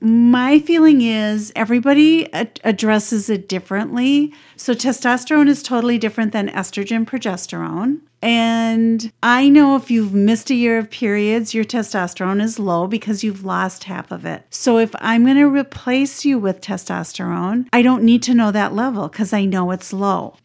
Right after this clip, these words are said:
So in relation to your question, when you're in menopause, you are not, not cycling anymore. You are low, and if it was gonna change, you're gonna have a period, and you're not.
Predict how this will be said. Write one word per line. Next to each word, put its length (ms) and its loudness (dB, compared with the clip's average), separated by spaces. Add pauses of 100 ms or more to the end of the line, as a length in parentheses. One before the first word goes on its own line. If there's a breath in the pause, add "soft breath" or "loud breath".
So 580 -4
in 120 0
relation 440 0
to 140 -8
your 280 -2
question, 880 -6 (320 loud breath)
when 160 4
you're 140 4
in 260 6
menopause, 800 0
you 100 -2
are 140 0
not, 320 -2 (140)
not 360 -2
cycling 680 -4
anymore. 720 0 (460 loud breath)
You 200 2
are 180 2
low, 720 0 (100)
and 140 4
if 120 -2
it 120 -2
was 160 0
gonna 240 4
change, 720 2
you're 100 -2
gonna 140 2
have 160 0
a 80 -4
period, 640 -4
and 160 0
you're 140 0
not. 420 -2